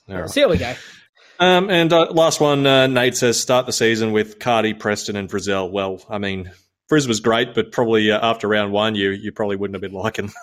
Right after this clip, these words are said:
Speaker 2: <laughs> liking life with Frizz, but he came good.
Speaker 1: Yeah, nah, that's it. There's a couple of, cou-, couple of sneaky ones on Twitter.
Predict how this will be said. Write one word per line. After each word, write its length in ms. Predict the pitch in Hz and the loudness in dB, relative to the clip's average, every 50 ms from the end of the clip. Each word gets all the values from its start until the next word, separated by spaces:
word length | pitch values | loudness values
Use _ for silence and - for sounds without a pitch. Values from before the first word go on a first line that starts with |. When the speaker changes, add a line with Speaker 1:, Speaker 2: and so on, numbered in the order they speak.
| - | -20
Speaker 2:
<laughs> 180 | - - - - | -20 -20 -20 -14
liking 420 | - 117 110 107 110 104 104 95 | -6 -2 -2 -2 -2 -2 -6 -8
life 260 | 95 95 98 101 113 - | -8 -8 -8 -10 -12 -14
with 160 | 117 95 87 - | -16 -16 -16 -16
Frizz, 380 | _ - 104 107 131 - - - | _ -8 -8 -6 -6 -8 -10 -10
but 140 | 95 92 - _ - | -10 -12 -12 _ -14
he 80 | 123 | -10
came 220 | - - 117 104 101 | -4 -4 -4 -4 -2
good. 160 | 95 95 95 _ _ _ _ _ _ _ _ - _ - 147 - - - _ _ _ _ _ _ _ _ _ _ _ _ _ _ _ _ _ _ _ _ _ _ _ _ _ _ _ _ _ _ _ _ _ _ _ _ _ _ _ - 170 170 - | -6 -8 -8 _ _ _ _ _ _ _ _ -20 _ -20 -20 -20 -20 -20 _ _ _ _ _ _ _ _ _ _ _ _ _ _ _ _ _ _ _ _ _ _ _ _ _ _ _ _ _ _ _ _ _ _ _ _ _ _ _ -20 -16 -10 -8
Speaker 1:
Yeah, 200 | 143 131 113 - - | -8 -8 -8 -10 -12
nah, 240 | - 135 127 123 120 | -12 -10 -10 -10 -10
that's 220 | - 151 143 135 - | -6 -6 -6 -4 -2
it. 140 | 165 160 160 | -2 -2 0
There's 180 | 180 214 190 180 | 2 0 0 2
a 40 | |
couple 260 | 170 233 247 214 233 208 | 2 0 4 4 4 2
of, 80 | 190 | 2
cou-, 320 | 190 233 208 - 208 190 190 | 0 -2 -2 -2 -4 -14 -10
couple 240 | - - 214 220 | -4 -4 -2 -2
of 60 | 196 - | -2 -4
sneaky 260 | - 180 175 165 180 | -2 -4 -2 -2 0
ones 220 | 180 175 170 156 | -2 0 0 0
on 100 | 170 160 | -2 -4
Twitter. 440 | 156 - 180 170 165 165 170 160 160 | -2 0 2 4 4 4 4 2 0